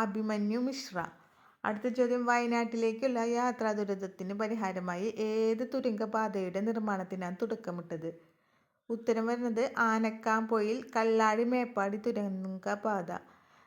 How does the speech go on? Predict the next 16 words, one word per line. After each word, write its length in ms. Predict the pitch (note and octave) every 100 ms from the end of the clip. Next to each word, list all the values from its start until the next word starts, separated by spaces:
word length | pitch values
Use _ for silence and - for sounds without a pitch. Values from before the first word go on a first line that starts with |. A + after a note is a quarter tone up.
| _
വയനാട്ടിലേക്കുള്ള 920 | A3 A3+ A3+ A3+ A3 G#3+ G#3+ G#3+ A#3+ A#3+ B3
യാത്രാ 320 | C4 B3+ A#3 G#3+
ദുരിതത്തിന് 500 | G3+ G3 F#3+ F#3+ G3
പരിഹാരമായി 840 | G#3 A3 A3+ G3+ F#3 F3 E3+ D3+ G3 C#4+ - -
ഏത് 320 | G3+ G#3 G#3+ A3+
തുരങ്കപാതയുടെ 1000 | C4 A3 G3+ G#3+ G#3+ A3 G#3+ F#3+ F3+ F#3+
നിർമ്മാണത്തിനാണ് 840 | G#3+ A3 G#3 F#3+ F3+ F3 G3 F3+ G3
തുടക്കമിട്ടത്? 640 | G#3+ F#3+ - E3+ E3 E3+ F3 G3
ഉത്തരം 360 | G3+ G3+ G3 A#3+ - - - - A3
ആനക്കാംപൊയിൽ 880 | A3+ A3+ A3+ A3+ A3 A3 G#3+ G#3+ A#3 D4+ A#3
കള്ളാടി 520 | G#3+ G#3+ G#3 G3+ A3 A#3+
മേപ്പാടി 420 | A#3 A#3 G#3 F#3+ G3+
തുരങ്കപാത. 580 | B3 G3+ F3+ E3+ F3 F3 F#3 - - - - -
അടുത്ത 260 | A#3 B3+
ചോദ്യം, 380 | B3+ B3 B3 B3 A#3+
ലോകത്ത് 380 | B3 A#3+ A#3 A#3+